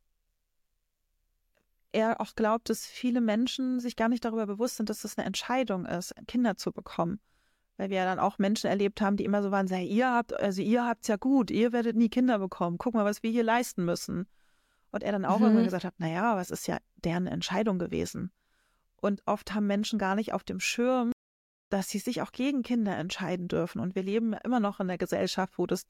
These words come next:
Speaker 1: oft verpönt ist. Und deswegen gibt es unseren Podcast. Und deswegen finde ich Sinas Arbeit auch so wichtig, weil es unglaublich wichtig ist, auch diesen Menschen einerseits eine Stimme zu geben, aber auch zu zeigen,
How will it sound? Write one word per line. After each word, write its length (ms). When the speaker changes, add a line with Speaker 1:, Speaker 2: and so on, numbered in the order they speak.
Speaker 1:
oft 200
verpönt 600
ist. 340
Und 260
deswegen 380
gibt 200
es 120
unseren 280
Podcast. 760
Und 300
deswegen 300
finde 200
ich 60
Sinas 440
Arbeit 340
auch 80
so 280
wichtig, 420
weil 100
es 100
unglaublich 500
wichtig 320
ist, 280
auch 160
diesen 240
Menschen 340
einerseits 460
eine 160
Stimme 320
zu 160
geben, 260
aber 220
auch 140
zu 120
zeigen, 440